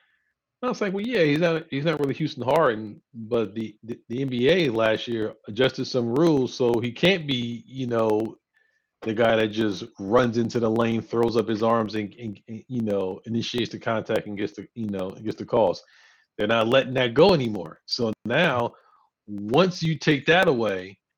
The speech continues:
then all he has is step back jumper. Now a step back jumper is not working. So now you know he's not gonna get the call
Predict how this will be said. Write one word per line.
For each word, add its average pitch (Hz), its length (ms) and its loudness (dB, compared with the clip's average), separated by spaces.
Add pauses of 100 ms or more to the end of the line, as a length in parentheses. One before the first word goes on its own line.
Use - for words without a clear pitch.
(200)
then 127 220 2
all 131 160 6
he 127 100 2
has 127 220 2
is 113 100 -6
step 120 220 0
back 120 260 0
jumper. 131 340 0
Now 101 200 0
a - 40 -4
step - 220 -4
back 104 180 -4
jumper 113 420 -2
is 98 120 -6
not 107 240 -2
working. 107 540 0 (400)
So 95 720 0 (640)
now 113 160 -2
you 101 180 -4
know 143 320 4
he's 123 280 0
not 113 120 2
gonna 107 120 -2
get 110 120 -4
the - 60 -14
call - 160 0